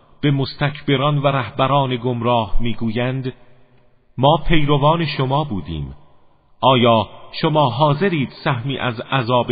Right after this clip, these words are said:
الهی را بپذیرید و از ما بردارید؟» آنها می‌گویند:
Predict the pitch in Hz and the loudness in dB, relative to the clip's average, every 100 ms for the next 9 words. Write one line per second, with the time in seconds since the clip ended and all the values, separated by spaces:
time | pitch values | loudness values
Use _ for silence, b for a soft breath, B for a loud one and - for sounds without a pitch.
0 | 123 120 120 113 104 113 107 104 123 113 | -2 -2 0 0 -2 -2 -2 -2 -4 -4
1 | 104 92 101 92 87 73 - - - 139 | -6 -6 -6 -6 -8 -10 -20 -20 -4 -4
2 | 139 120 101 117 104 90 101 85 92 85 | -2 -4 -2 -2 -2 -2 -4 -4 -8 -6
3 | 92 107 - 117 - - _ _ _ _ | -8 -10 -12 -18 -18 -20 _ _ _ _
4 | _ _ 107 95 107 101 98 101 95 101 | _ _ -4 -2 -2 -2 -4 -4 -4 -4
5 | 101 90 | -6 -8